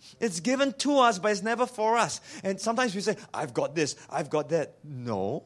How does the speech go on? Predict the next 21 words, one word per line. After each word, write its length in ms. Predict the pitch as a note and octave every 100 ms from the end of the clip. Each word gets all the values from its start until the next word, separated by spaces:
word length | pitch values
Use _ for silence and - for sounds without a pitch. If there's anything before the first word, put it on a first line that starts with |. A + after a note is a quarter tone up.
| -
it's 160 | F3+ -
the 80 | F3
Holy 360 | F#3+ D#4+ D#4+
Spirit's, 580 | - - C#3 G#2 - -
it's 120 | A2+
not 200 | D#3 C#3+
yours. 480 | C#3 D#3 - - - _ _ _ _ _ _ _ _ _ _ D3
You 140 | D#3+
get 160 | F#3+ E3+
to 80 |
play, 240 | C3+ D#3 D#3
play 200 | D#3 D3
with 200 | G#2+ A2
it 100 | -
a 60 |
while. 320 | F2+ F2+ D#2+ _ _ _ _ _ _ _ _ - - - _ _ _ _ _ _ _ _ -
I'm 120 | A3+
serious, 480 | - A4 A4+ D#4 A3
isn't 220 | G3+ C4
that 180 | B3+ -
true? 240 | C4